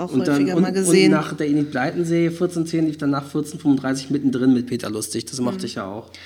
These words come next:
Speaker 1: Ah, und da lief Logo auch noch im Z D F und das
Speaker 2: Mhm.
Speaker 1: um fünfzehn Uhr. Das ist ja diese
Speaker 2: Also,
Speaker 1: Kinder-Nachrichtensendung,
Speaker 2: ja, sie
Speaker 1: die
Speaker 2: hatten
Speaker 1: heute im
Speaker 2: eigentlich,
Speaker 1: Kika läuft.
Speaker 2: guck mal, sie hatten eigentlich so eine richtige Kinderstrecke von vierzehn zehn bis fünfzehn fünfunddreißig.
Speaker 1: Ja.
Speaker 2: Enid Blyton mittendrin, Logo und Alfred Jodokus Quack.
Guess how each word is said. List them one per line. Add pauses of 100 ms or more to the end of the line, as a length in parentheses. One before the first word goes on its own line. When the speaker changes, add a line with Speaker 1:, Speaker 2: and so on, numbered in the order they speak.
(260)
Speaker 1:
Ah,
und
da
lief
Logo
auch
noch
im
Z
D
F
und
das
Speaker 2:
Mhm.
Speaker 1:
um
fünfzehn
Uhr.
Das
ist
ja
diese
Speaker 2:
Also,
Speaker 1:
Kinder-Nachrichtensendung,
Speaker 2:
ja,
sie
Speaker 1:
die
Speaker 2:
hatten
Speaker 1:
heute
im
Speaker 2:
eigentlich,
Speaker 1:
Kika
läuft.
Speaker 2:
guck
mal,
sie
hatten
eigentlich
so
eine
richtige
Kinderstrecke
von
vierzehn
zehn
bis
fünfzehn
fünfunddreißig.
Speaker 1:
Ja. (340)
Speaker 2:
Enid
Blyton
mittendrin,
Logo
und
Alfred
Jodokus
Quack.